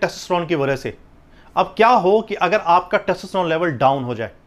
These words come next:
जिसकी वजह से आपका मसल लॉस होता है, बॉडी के अंदर फैट जल्दी डिपॉजिट होता है, आपके बोन्स वीक हो जाते हैं, मसल वीक हो जाते हैं, एंड्योरेंस नहीं है, एनर्जी वीक होती है,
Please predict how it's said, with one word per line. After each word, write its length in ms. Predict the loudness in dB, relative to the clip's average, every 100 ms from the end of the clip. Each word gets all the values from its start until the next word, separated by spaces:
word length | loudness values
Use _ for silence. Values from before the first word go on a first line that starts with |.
| _ _ _ -10
जिसकी 260 | -8 2
वजह 140 | 2 4
से 80 | 2
आपका 300 | 0 0 -4
मसल 340 | -4 -2 0
लॉस 240 | 2 0
होता 180 | -2 -4
है, 120 | -4 0
बॉडी 220 | 0 0
के 60 |
अंदर 140 | -6 -8
फैट 360 | 0 2 2
जल्दी 220 | 2 -2 -2
डिपॉजिट 380 | -2 0 0
होता 220 | -4 -2 -2
है, 180 | -2 -10 -20 -2
आपके 240 | 0 2 -2
बोन्स 360 | 2 2 2 -2
वीक 200 | -4 -2
हो 80 |
जाते 260 | -2 0 -2
हैं, 160 | -6 -8
मसल 400 | -6 -4 -2 -2
वीक 180 | -4
हो 120 | -6 -2
जाते 260 | -2 -2
हैं, 260 | -6 -8 -12 -18 -14 -2
एंड्योरेंस 420 | 2 4 2 0
नहीं 280 | -4 -2 -2
है, 120 | 0
एनर्जी 300 | 0 0 -2 -4
वीक 280 | -2 -4
होती 260 | -4 -4 -2
है, 160 | 0